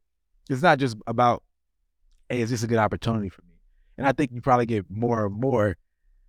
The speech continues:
uh, selective with this when you get more and more money and you have more choices and you're not just trying to make shit shake. Because the way he pr-, approached it was like, "Yo, like, are you really about this?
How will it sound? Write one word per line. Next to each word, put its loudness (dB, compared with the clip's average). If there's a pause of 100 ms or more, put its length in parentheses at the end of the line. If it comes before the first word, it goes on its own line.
(240)
uh, 0
selective 0
with -2
this -2 (180)
when -10
you -4
get -4
more -4
and -4
more -6
money -2 (100)
and -4
you -6 (280)
have -4
more -2
choices 0
and -6
you're -6
not 0
just -4
trying -2
to -8
make -6
shit -6
shake. 2 (800)
Because 0 (1160)
the 0
way 2
he 2
pr-, -6 (100)
approached 2
it 2
was 0
like, 2
"Yo, 4 (1300)
like, -6
are -6
you -6
really 2
about 6
this? -2